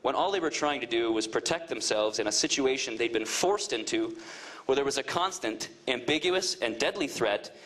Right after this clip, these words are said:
and any citizen of the country that they were supposedly liberating could have been wearing an explosive vest.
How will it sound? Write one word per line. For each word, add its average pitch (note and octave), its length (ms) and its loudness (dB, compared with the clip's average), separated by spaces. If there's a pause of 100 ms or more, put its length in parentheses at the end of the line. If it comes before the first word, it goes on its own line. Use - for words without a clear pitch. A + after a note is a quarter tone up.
(120)
and C3+ 180 2
any G#3 200 0
citizen F#3+ 500 2
of A#2 120 0
the A#2 60 0
country D3 360 0
that B2 100 2
they C3 120 0
were B2 100 4
supposedly C3 560 0
liberating A2+ 560 0
could G3 160 0
have F3 80 -2
been C3+ 100 -2
wearing A#2+ 240 2
an A2 80 -2
explosive G#2 440 -2
vest. G2 400 -2